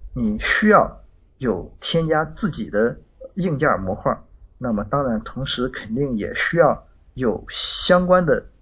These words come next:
程序实现。那么这部分程序实现呢，我们称为驱动，它对硬件数据来进行采集、编码。那么在这种情况下呢，肯定也，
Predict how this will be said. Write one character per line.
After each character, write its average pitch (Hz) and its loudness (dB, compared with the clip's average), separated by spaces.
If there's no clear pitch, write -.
程 139 -4
序 131 0
实 - 0
现。 104 -4
那 180 6
么 135 2
这 180 0
部 139 -2
分 110 0
程 - -6
序 123 -2
实 - 0
现 127 -2
呢， 101 0
我 92 -4
们 90 -4
称 - -6
为 107 -2
驱 - -6
动， 160 -2
它 139 -4
对 131 -2
硬 175 2
件 127 6
数 - -4
据 135 -4
来 131 -2
进 143 -2
行 135 -4
采 107 -4
集、 123 -6
编 165 4
码。 - -2
那 226 10
么 180 8
在 151 2
这 269 6
种 139 4
情 - -8
况 123 -4
下 131 -2
呢， 113 0
肯 - -8
定 135 0
也， 110 -4